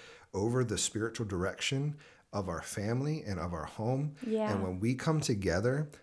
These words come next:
Speaker 1: to hear what the matters are, to hear what the challenges are, and to respond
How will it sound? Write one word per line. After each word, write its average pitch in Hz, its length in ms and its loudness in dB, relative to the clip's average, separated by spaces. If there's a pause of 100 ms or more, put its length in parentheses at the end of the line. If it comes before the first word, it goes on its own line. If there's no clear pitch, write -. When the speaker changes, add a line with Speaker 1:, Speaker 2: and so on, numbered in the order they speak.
(160)
Speaker 1:
to 113 120 -2
hear 123 500 2
what 139 180 2
the 143 100 2
matters 120 420 6
are, 76 200 -2
to - 160 -6
hear 139 320 0
what 151 140 0
the 135 60 -2
challenges 120 540 0
are, 76 260 -2
and 98 140 -4
to 104 100 -4
respond 95 800 0